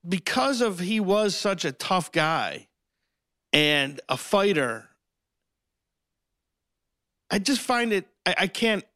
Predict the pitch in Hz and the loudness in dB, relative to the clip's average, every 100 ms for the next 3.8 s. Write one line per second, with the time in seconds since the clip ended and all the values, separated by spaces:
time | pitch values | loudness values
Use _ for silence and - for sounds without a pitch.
0 | - 170 165 160 135 117 - 139 139 170 | -4 0 2 0 -4 -6 -8 -8 -2 0
1 | 143 135 123 - 180 170 202 190 220 - | 2 0 -4 -6 -4 0 2 2 0 -2
2 | 190 202 156 131 107 104 - _ _ _ | -2 0 0 -2 -4 -8 -16 _ _ _
3 | _ _ - 208 196 - 175 151 | _ _ 0 0 0 -2 -2 -2